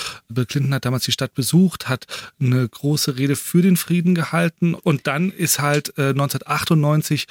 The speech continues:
das Friedensabkommen am Good Friday, also am Karfreitag, das Karfreitagsabkommen unterzeichnet worden. Und seitdem war da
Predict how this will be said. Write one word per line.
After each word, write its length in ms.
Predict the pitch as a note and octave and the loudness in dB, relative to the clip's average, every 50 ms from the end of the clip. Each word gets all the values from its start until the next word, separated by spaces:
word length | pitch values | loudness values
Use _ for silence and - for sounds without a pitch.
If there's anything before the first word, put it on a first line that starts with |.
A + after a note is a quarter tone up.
| - - - - - | -10 -12 -14 -10 -6
das 160 | - C#3 - | -4 -4 -2
Friedensabkommen 1120 | - - D3+ D3 D3+ C3+ - - - - - C3 - - - - C3 C3 C3+ C#3+ C#3+ D3 D#3+ | -2 0 0 0 2 2 0 -2 -4 -4 -6 -8 -8 -8 -4 -2 -2 0 2 2 0 0 -2
am 420 | - C#3 C3 C3+ C3 C3 C3 C#3+ | -2 -4 -4 -4 -2 -2 -4 -2
Good 200 | B2+ - C3 - | -2 -2 -2 -2
Friday, 460 | - - C#3 B2+ B2+ C3 C3 B2 B2 - | -2 0 0 0 0 0 0 -2 -2 -2
also 180 | B2 A#2+ C3 | -4 -6 -6
am 100 | C3+ B2 | -6 -6
Karfreitag, 680 | A#2 - B2 A#2+ - - A#2 A#2+ C3+ - A#2 A#2 A2 - | -6 -6 -6 -6 -4 -2 -2 -2 -2 -2 -4 -4 -4 -4
das 100 | - - | -8 -10
Karfreitagsabkommen 960 | - - A#2 - - - A#2+ - A#2+ - - A2+ - - - G#2+ A2 A2+ A2 - - - - - - - - | -8 -8 -8 -8 -6 -8 -6 -6 -6 -6 -6 -8 -10 -12 -6 -4 -2 -4 -4 -4 -8 -14 -14 -14 -14 -8 -6
unterzeichnet 600 | D3+ A2+ A#2 - - - A2 G2+ - A2+ A2 G#2+ | -4 -4 -2 -2 -4 -4 -4 -6 -6 -6 -6 -4
worden. 320 | G#2+ G#2 G#2+ C3 D3+ D3 - - - - - _ _ - | -2 -2 0 0 -2 -2 -4 -8 -18 -20 -20 _ _ -6
Und 200 | C#3 B2 - - | -4 -4 -4 -2
seitdem 720 | B2 A2+ G2+ _ - A#2+ A2+ A2+ C#3 C#3+ E3 F3 F#3 - _ - | -4 -4 -4 _ -4 -4 -2 0 2 2 2 2 2 0 _ -12
war 400 | A2+ G2+ - A2+ G2+ G2+ A#2 C3 | -10 -4 -2 0 0 0 0 -2
da 380 | C3+ C3 C3 C#3 C#3 - - | -2 -2 -2 -2 -2 -4 -6